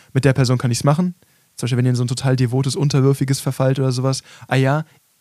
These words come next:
au-, auch wenn ihr denkt, ihr schlichtet gerade die Situation, ihr seid ja beschwichtigend, ihr seid ja, ich will euch gar nichts,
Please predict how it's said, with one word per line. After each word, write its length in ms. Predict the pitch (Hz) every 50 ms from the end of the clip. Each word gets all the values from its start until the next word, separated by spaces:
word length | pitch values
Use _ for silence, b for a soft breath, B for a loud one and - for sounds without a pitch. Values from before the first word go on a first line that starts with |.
| -
au-, 140 | - - -
auch 200 | - - 151 -
wenn 100 | 170 156
ihr 80 | 143 123
denkt, 320 | 120 - 151 170 180 170
ihr 80 | 147 139
schlichtet 480 | - - - 156 175 208 - 247 180
gerade 140 | - 151 131
die 40 | 120
Situation, 300 | 117 - 120 120 - 139
ihr 60 | 135 127
seid 120 | 147 139
ja 60 | 147
beschwichtigend, 540 | 120 131 - - 160 196 196 - 147 127 120
ihr 40 | 127
seid 140 | 127 135 139
ja, 60 | 139
ich 180 | 131 - -
will 140 | 135 165 220
euch 240 | 240 - 156 135 -
gar 240 | - 135 131 131 127
nichts, 280 | 139 160 170 - -